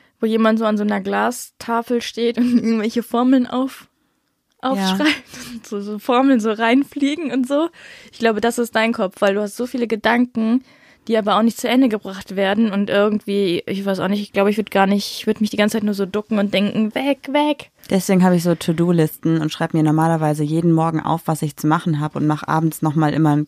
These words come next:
Speaker 2: kurzes Update in mein Büchlein, was
Speaker 1: We-
Speaker 2: ich grad nicht mache und das ist scheiße.
Speaker 1: Weißt du, was richtig krass wäre?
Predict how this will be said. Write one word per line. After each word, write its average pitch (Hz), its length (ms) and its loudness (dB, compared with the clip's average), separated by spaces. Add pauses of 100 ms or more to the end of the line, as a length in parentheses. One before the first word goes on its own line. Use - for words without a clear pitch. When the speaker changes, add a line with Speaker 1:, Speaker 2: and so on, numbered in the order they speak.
Speaker 2:
kurzes - 380 -4
Update 147 460 -2
in - 200 0
mein 147 280 2
Büchlein, 156 520 0 (240)
was 156 80 -4
Speaker 1:
We- - 60 0
Speaker 2:
ich - 80 -10
grad - 240 -2
nicht 285 200 2
mache 160 280 2
und 165 160 -2
das 240 180 -4
ist 208 160 -6
scheiße. - 480 -8 (140)
Speaker 1:
Weißt 277 180 0
du, 330 60 2
was 233 100 2
richtig 262 260 0
krass - 300 -6
wäre? 185 400 -2